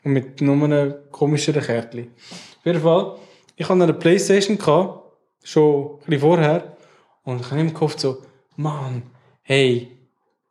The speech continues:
ihr habt das Speichermedium, ihr habt die Playstation,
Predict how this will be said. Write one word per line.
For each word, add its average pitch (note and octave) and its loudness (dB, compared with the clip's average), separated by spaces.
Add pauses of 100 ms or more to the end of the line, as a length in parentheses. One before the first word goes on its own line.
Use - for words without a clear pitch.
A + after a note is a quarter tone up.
(160)
ihr D#3 0
habt D3 0
das E3 2
Speichermedium, F#3 2 (100)
ihr C#3+ -2
habt C#3+ -2
die C#3 -12
Playstation, E3 0